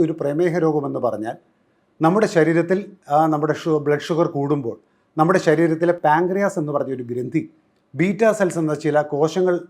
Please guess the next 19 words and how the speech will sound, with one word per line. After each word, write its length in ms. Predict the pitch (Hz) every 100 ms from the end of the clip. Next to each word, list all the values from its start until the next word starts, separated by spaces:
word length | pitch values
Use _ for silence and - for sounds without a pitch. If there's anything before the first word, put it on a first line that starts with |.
| -
വഴി 320 | 127 123 143 208 - _ _
ഇൻസുലിൻ 420 | 160 220 220 214 147
ഉൽപ്പാദിപ്പിക്കുന്നുണ്ട്. 800 | 135 147 131 127 120 120 104 - _ _ _ _ _ 160
അപ്പോൾ 200 | 175 240
ഈ 100 | 220 220
ഇൻസുലിൻ 360 | 190 220 277 247 165
ഉൽപ്പാദനം 480 | 151 175 156 160 190 -
ക്രമേണ 400 | 156 156 196 185 165
ഈ 120 | 165 196 175
ടൈപ്പ് 220 | 160 180
വൺ 80 | 214 190
പ്രമേഹമുള്ള 540 | 156 147 156 160 147
കുട്ടികൾക്ക് 540 | 139 131 120 147 135 139 139
ഒരു 140 | 214 190 - _ _ 151
പ്രായം 360 | 151 175 208 160
എത്തുമ്പോൾ 380 | - 160 143 147
ഇൻസുലിൻ 260 | 180 220 143
ഉൽപ്പാദനം 440 | 135 160 147 151 139
നിലയ്ക്കുകയാണ്. 580 | 127 156 180 131 98